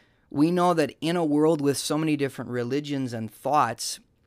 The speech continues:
with a church or followers or Christians that sometimes represent him well, sometimes don't represent him well, it can become very convoluted of who was this Jesus? What was he about? What did he teach? What was he like?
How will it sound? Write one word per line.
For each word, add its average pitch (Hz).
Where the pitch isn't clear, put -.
with 160
a 139
church 196
or 135
followers 147
or 123
Christians 135
that 120
sometimes 190
represent 143
him 131
well, 143
sometimes 139
don't 131
represent 113
him 113
well, 113
it 165
can 294
become 170
very 156
convoluted 143
of 107
who -
was 160
this 180
Jesus? 175
What 139
was 170
he 127
about? 113
What 135
did 160
he 120
teach? 139
What 135
was 151
he 104
like? 104